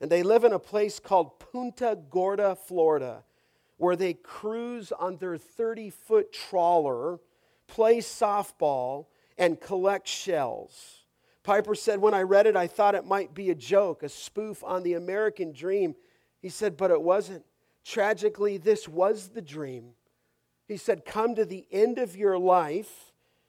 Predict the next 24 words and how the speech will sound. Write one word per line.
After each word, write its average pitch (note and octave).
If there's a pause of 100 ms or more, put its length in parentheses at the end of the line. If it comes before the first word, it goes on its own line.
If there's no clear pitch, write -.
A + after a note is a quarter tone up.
your G3+
one G#3
and A3
only A3
God-given G3
life, F#3
and F3
let F#3+
your G3
great G3+
work G3+
of F3+
your F#3
life F#3+
before F#3+
you F#3+
give G3
an F#3+
account G#3
of E3
your F3+
Creator F3+
be E3
this, E3